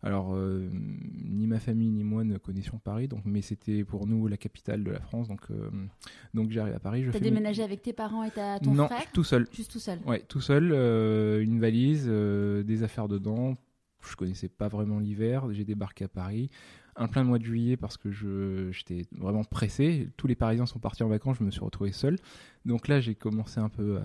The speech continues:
Speaker 1: à découvrir la, la, la, la, la vie, euh, en, seul.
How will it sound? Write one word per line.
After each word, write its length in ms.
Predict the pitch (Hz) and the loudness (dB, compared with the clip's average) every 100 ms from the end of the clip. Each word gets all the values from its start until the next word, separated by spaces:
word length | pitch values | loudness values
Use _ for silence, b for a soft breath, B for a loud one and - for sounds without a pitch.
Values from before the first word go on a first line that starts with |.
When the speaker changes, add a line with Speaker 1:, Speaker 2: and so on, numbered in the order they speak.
| - | -6
Speaker 1:
à 400 | - - - - | -10 -10 -10 -10
découvrir 500 | 95 113 - 113 110 | -2 -4 -2 -4 -2
la, 120 | 104 90 | -2 -4
la, 800 | 87 104 104 98 98 98 101 104 | -4 -6 -8 -8 -8 -8 -8 -8
la, 240 | 104 95 | -8 -6
la, 220 | 110 95 92 | -6 -6 -4
la 140 | 98 | -6
vie, 400 | 98 110 113 113 | -4 0 2 2
euh, 520 | 104 90 87 85 82 - - | 2 0 -2 -4 -6 -6 -8
en, 120 | - - - - 107 - _ - - | -10 -10 -10 -12 -14 -16 _ -16 -14
seul. 400 | - - 175 | -8 2 2